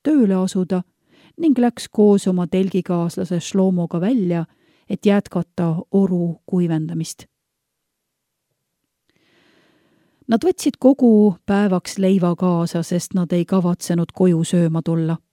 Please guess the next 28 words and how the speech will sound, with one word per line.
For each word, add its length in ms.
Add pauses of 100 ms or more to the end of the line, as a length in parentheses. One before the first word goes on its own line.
(600)
Tee 360
töökohale 640
võttis 400
peaaegu 400
tunni. 460 (1160)
Pärast 380
esimest 540
vihma 480
oli 240
kogu 340 (120)
ülesharitud 720
maa 260 (100)
kleepuvaks 840
pudruks 500
muutunud. 680 (960)
Üle 460
oru 360
selle 400
osa, 360
kus 220
kasvas 460
veel 180
metsik 480
rohi, 440 (540)
oli 200
veel 180
kuidagi 400
võimalik 460